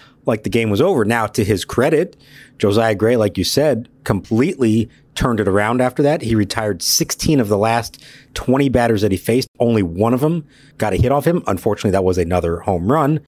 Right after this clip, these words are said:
And it just kind of left you wondering, like, what happened there? They were so on him in the top of the first, it just made you think, how did they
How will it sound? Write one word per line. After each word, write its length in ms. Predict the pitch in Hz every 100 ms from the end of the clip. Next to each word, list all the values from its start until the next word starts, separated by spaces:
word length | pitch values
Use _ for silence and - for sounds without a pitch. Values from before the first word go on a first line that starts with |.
| _ -
And 100 | 131
it 100 | 131
just 220 | 175 -
kind 220 | - 160
of 80 | 131
left 260 | 143 175 160
you 80 |
wondering, 420 | 107 123 202 190 120
like, 160 | 104
what 360 | - 95 101 190
happened 520 | 156 165 254 117 82
there? 280 | 80 71 - _ 107
They 160 | 160
were 160 | 214 131
so 480 | - - 160 214 190
on 300 | 156 190 175
him 120 | 123
in 60 |
the 80 | 113
top 240 | - 139 143
of 60 |
the 60 | 113
first, 340 | - 214 226
it 40 | -
just 180 | 131 120
made 260 | 135 143
you 80 | 131
think, 400 | - 147 143 - _ _
how 400 | - - - 214
did 140 | 214 165
they 220 | 156